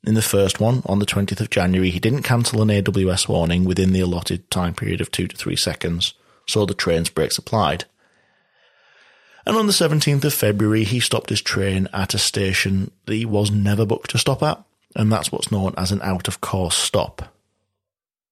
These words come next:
Following these safety incidents, a, uh, air quotes, meaningful conversation was had with the driver, but nothing of any concern was raised, and the driver manager dealing with him at that point,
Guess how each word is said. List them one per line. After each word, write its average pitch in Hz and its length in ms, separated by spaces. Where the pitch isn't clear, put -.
Following 180 500
these 127 260
safety 101 460
incidents, 110 580
a, 101 240
uh, 95 200
air 90 160
quotes, - 520
meaningful 104 440
conversation 95 840
was 107 140
had 90 180
with 90 100
the 98 60
driver, 107 360
but - 140
nothing 131 380
of 131 100
any 113 180
concern 113 420
was 98 140
raised, 95 380
and 98 180
the 98 40
driver 107 320
manager 101 320
dealing 101 360
with 95 120
him 92 100
at - 180
that 117 200
point, 143 360